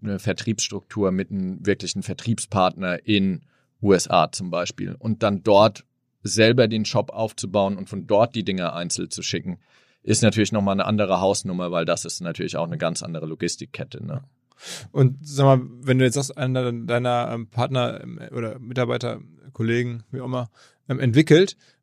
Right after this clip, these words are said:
Speaker 2: ähm, was macht er da? Ich meine, der, äh, liefert nicht GoDaddy einfach am Ende alles an? Also was man braucht, ist das viel Arbeit, das selber zu entwickeln? Dann kann man, kann man da eigentlich nur be-, quasi, ist, ist das nicht sozusagen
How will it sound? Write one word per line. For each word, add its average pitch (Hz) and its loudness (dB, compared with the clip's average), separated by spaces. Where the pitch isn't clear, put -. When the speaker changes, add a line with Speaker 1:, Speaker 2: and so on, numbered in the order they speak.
Speaker 2:
ähm, 127 2
was 127 0
macht 147 4
er 143 8
da? 120 6
Ich 117 0
meine, 123 0
der, 123 -10
äh, 113 -18
liefert 139 6
nicht 139 -4
GoDaddy 135 2
einfach 139 -2
am 131 -4
Ende 139 -4
alles 135 0
an? 165 -8
Also 127 -6
was 123 -4
man 123 0
braucht, 117 0
ist - -10
das 131 -4
viel 131 -4
Arbeit, 143 2
das 135 -4
selber 143 0
zu - -8
entwickeln? 160 -4
Dann 139 -2
kann 139 -6
man, 139 -4
kann 139 -2
man - 0
da 139 2
eigentlich 139 -6
nur 135 2
be-, 135 -8
quasi, 131 2
ist, 131 -8
ist 135 -12
das 123 -8
nicht 135 -4
sozusagen 123 -2